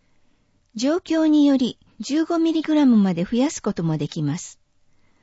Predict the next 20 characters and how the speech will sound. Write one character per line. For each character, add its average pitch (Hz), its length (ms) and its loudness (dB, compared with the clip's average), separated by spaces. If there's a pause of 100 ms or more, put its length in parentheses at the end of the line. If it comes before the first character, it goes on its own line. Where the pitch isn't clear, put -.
(260)
例 320 360 -2
え 285 40 0
ば、 185 240 -6 (560)
五 220 120 0
ミ 311 160 2
リ 349 120 -2
グ 349 100 -2
ラ 330 120 2
ム 220 100 6
使 226 220 -4
用 254 160 2
し - 100 -6
た 240 120 -4
方 220 280 -4
で 175 140 -2
は、 147 220 -8 (680)
エ 269 180 2
イ 320 60 -2
チ - 200 -10
ビ 254 400 0